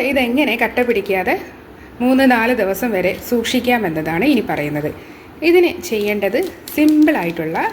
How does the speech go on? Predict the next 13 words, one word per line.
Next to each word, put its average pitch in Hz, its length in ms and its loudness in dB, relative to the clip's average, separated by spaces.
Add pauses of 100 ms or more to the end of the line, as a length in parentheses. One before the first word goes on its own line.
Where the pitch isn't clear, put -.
(120)
ടിപ്പാണ്. 165 440 -6 (720)
അതിനായി 311 340 2
ചെയ്യേണ്ടത് 185 460 -2 (400)
ഇത് 226 100 0 (1000)
നന്നായി 294 400 6 (340)
രണ്ട് 330 320 6
വിധത്തിൽ 160 300 -2 (340)
ഇതാ 190 120 -2 (320)
ഇങ്ങനെ 233 260 0 (180)
റോൾ 294 200 4 (140)
ചെയ്ത് 170 200 -2 (100)
മടക്കുക. 202 340 -2 (1400)
അതിനുശേഷം 285 600 -2